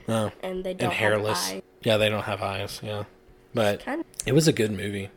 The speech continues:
Speaker 2: They don't even have ears, though.
Speaker 1: No, their head is one big ear.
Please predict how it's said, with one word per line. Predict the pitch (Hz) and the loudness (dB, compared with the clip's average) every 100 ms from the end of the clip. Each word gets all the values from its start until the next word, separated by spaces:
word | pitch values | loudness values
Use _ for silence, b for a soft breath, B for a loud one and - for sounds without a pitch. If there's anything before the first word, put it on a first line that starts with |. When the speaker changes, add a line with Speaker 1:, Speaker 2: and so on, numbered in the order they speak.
| _ _ | _ _
Speaker 2:
They | - 226 | -2 0
don't | 254 285 | 2 2
even | 240 214 | 0 -4
have | 190 - - | -6 -10 -10
ears, | 196 165 175 - | -8 -8 -10 -12
though. | 202 196 214 - _ B B - | -16 -16 -18 -20 _ B B 0
Speaker 1:
No, | 135 127 | 4 4
their | 110 104 | 4 2
head | - 131 113 | 2 2 2
is | 101 | -2
one | 113 110 104 | -2 -2 -2
big | 101 95 | -4 -4
ear. | 101 101 98 | -6 -4 -6